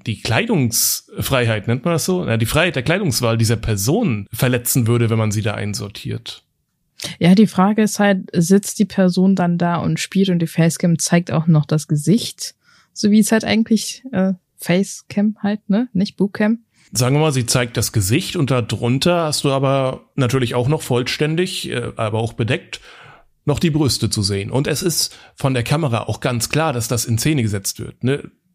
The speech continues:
Speaker 1: Keine Frage. Aber du kannst es ja trotzdem nicht als sexuellen Inhalt dann sofort
Speaker 2: Nee.
Speaker 1: bezeichnen.
Speaker 2: Ich weiß ja nicht, wie Twitch das regeln möchte, ob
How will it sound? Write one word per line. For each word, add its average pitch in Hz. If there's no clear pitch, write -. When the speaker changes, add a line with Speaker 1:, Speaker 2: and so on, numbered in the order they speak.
Speaker 1:
Keine 117
Frage. 127
Aber 123
du 123
kannst 123
es 120
ja 123
trotzdem 135
nicht 127
als 113
sexuellen 110
Inhalt 131
dann 101
sofort 196
Speaker 2:
Nee. 180
Speaker 1:
bezeichnen. 113
Speaker 2:
Ich 196
weiß 220
ja 262
nicht, 233
wie 214
Twitch -
das 185
regeln 196
möchte, 156
ob 180